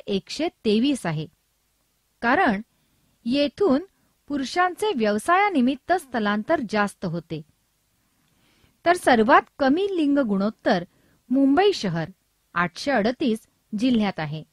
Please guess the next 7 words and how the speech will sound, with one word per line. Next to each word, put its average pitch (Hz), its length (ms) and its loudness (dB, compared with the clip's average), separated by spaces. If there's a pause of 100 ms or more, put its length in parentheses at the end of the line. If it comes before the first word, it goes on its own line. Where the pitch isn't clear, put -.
(1040)
मुंबईकडे 320 760 -2 (540)
अन्य 370 340 -2
राज्यांतून 285 720 0 (380)
व्यवसायानिमित्त 277 960 0 (320)
पुरुषांचे 320 560 -6
होणारे 349 400 -2
स्थलांतर 220 680 -6